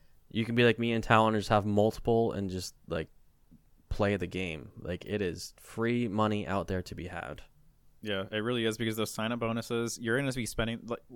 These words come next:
Speaker 2: honestly, like, people look at that, it's like, "Oh, I spend three thousand dollars in the first three months." It's like,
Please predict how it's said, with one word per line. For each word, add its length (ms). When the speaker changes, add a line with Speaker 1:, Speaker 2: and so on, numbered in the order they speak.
Speaker 2:
honestly, 400
like, 120
people 300
look 240
at 60
that, 240
it's 100
like, 220
"Oh, 100
I 60
spend 260
three 160
thousand 300
dollars 280
in 60
the 60
first 200
three 200
months." 300
It's 140
like, 140